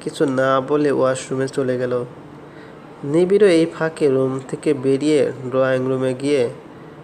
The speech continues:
"মা, তোমার হয়েছে?" "হ্যাঁ বাবা, হয়েছে।" রান্নাঘর থেকে অনেকগুলো বড় বড় ব্যাগ নিয়ে এসে, "আমি সব একসাথেই নিয়ে নিয়েছি।"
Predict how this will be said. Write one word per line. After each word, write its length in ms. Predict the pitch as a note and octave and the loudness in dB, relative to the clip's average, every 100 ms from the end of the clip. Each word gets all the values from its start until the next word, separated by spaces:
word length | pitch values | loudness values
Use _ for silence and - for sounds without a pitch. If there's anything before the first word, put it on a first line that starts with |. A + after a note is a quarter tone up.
| - | -6
"মা, 280 | C#3+ E3 D3+ - | 0 2 2 0
তোমার 240 | C#3+ D3 | 0 0
হয়েছে?" 640 | C#3 D3+ D#3+ - D#3+ B2 B2 - - - - - - | 2 2 2 2 2 2 0 -10 -20 -20 -20 -20 0
"হ্যাঁ 220 | E3+ E3+ | 4 4
বাবা, 340 | C3+ C#3 D3 C#3+ | 4 2 4 2
হয়েছে।" 500 | C3+ C3+ C3 B2+ C3 C3 - - - - - - - - - - | 2 0 -2 -4 -4 -12 -20 -20 -20 -20 -20 -20 -20 -20 -20 -12
রান্নাঘর 680 | C#3 C3+ C3+ C3+ D#3 D#3 E3 D#3+ | -2 2 2 2 0 2 2 2
থেকে 280 | - D#3+ E3+ | -4 0 0
অনেকগুলো 760 | B2+ C#3 C#3+ E3+ F3 - F3 D3 C3 | 2 0 2 0 -2 -2 0 0 0
বড় 260 | C3 C3 | 2 2
বড় 260 | C3 C#3+ C#3+ | 2 0 0
ব্যাগ 340 | B2+ B2+ B2+ B2+ | 0 0 0 0
নিয়ে 300 | C#3 C3+ C3 | -2 0 0
এসে, 360 | B2+ C#3+ B2+ A#2+ - - - - - - - - - - - - - - - | -2 0 0 -2 -8 -18 -20 -20 -20 -20 -20 -20 -20 -20 -20 -20 -20 -18 -8
"আমি 200 | D#3+ F#3 | -2 -2
সব 340 | - D#3+ E3+ | 2 2 4
একসাথেই 560 | B2+ B2+ - C#3 - D3+ | 2 2 0 -4 2 2
নিয়ে 400 | C3 B2+ B2 - | 2 2 0 0
নিয়েছি।" 580 | B2+ B2+ B2 - B2 | -2 -2 -4 -6 -6